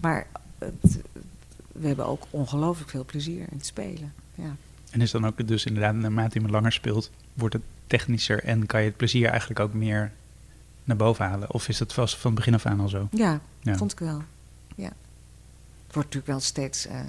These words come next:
Speaker 1: geraffineerder en perverser wat je staat te doen, maar
Speaker 2: <laughs>
Speaker 1: <laughs> ik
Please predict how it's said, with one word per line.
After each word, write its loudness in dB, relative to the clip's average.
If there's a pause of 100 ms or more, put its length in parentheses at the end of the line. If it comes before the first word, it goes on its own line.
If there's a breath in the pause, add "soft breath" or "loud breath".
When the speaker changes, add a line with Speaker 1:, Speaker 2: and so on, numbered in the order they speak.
(200)
Speaker 1:
geraffineerder 0
en -2
perverser -2
wat -6
je -6
staat -4
te -8
doen, -4
maar 4
Speaker 2:
<laughs> 4
Speaker 1:
<laughs> 4
ik -8